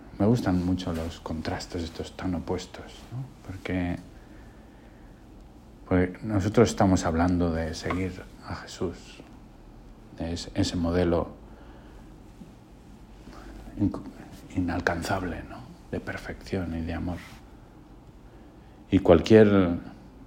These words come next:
mal gesto choca con un contraste brutal. Cualquier egoísmo.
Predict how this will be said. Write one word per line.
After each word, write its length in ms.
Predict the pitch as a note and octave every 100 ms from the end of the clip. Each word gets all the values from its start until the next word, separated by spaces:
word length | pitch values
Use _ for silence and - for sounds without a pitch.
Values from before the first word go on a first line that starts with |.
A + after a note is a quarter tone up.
| -
mal 220 | - G2+ -
gesto 440 | - - - - D2+ - - - - - - - - - - - - - - - - - - - - -
choca 540 | - E2 - E2+ - - - - - -
con 180 | - F2+
un 80 | F#2+
contraste 680 | G2 F#2 F#2 F2 - F2+ E2 -
brutal. 560 | F2+ F2 - - - - - - - - - - - - - - - - - -
Cualquier 380 | E2+ E2 G#2+ F#2+
egoísmo. 580 | F2 D#2+ F2 - -